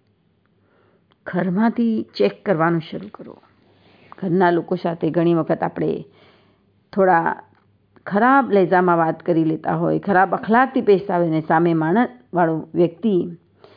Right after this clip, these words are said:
ચાહે હસબન્ડ હોય કે બચ્ચા હોય કે daughter in law હોય કે ઘરમાં એક કામવાળા હોય,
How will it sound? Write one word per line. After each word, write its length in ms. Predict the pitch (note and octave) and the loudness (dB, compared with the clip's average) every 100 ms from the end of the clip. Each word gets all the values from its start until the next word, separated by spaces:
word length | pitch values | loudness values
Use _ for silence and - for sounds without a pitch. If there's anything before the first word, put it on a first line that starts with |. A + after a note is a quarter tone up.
| _ _ | _ _
ચાહે 180 | F3 F3 | -4 0
હસબન્ડ 460 | F3+ E3 D#3+ F#3+ G3 | 0 0 0 0 2
હોય 300 | E3+ D#3+ D#3+ | 2 2 0
કે 120 | E3+ | -2
બચ્ચા 420 | E3+ E3+ - G3+ | -4 -2 0 2
હોય 360 | F#3 F3 E3 D3+ | 2 0 0 -2
કે 480 | - E3+ F3+ G3+ F#3+ _ _ _ _ _ _ _ _ G#3 | -8 -4 -4 -6 -12 _ _ _ _ _ _ _ _ 2
daughter 340 | G3+ G3+ A3+ | 2 4 4
in 160 | A#3+ A3+ | 6 6
law 360 | G#3 A3+ C4 | 6 6 6
હોય 400 | B3+ G#3 F#3 E3+ - _ _ _ _ _ _ - | 6 4 2 -2 -12 _ _ _ _ _ _ -8
કે 260 | A3+ A3 A3 _ - | -4 -4 -4 _ -4
ઘરમાં 520 | G3 F3+ A3 A#3+ A#3 - | 0 4 4 2 0 0
એક 180 | G#3+ | 0
કામવાળા 540 | G#3+ F3+ F#3 F3+ G#3 C4+ | 2 2 4 2 4 2
હોય, 380 | B3 G#3 D#3 | 2 0 0